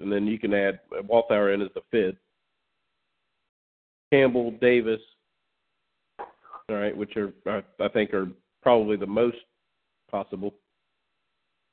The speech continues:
And then you got Sandage and, or excuse me,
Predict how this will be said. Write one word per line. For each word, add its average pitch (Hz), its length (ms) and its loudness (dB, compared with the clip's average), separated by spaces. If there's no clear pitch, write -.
And 107 140 -6
then 107 200 4
you 107 120 0
got 98 340 0
Sandage 117 440 2
and, 98 480 -6
or 101 80 -8
excuse 110 260 0
me, 95 220 -4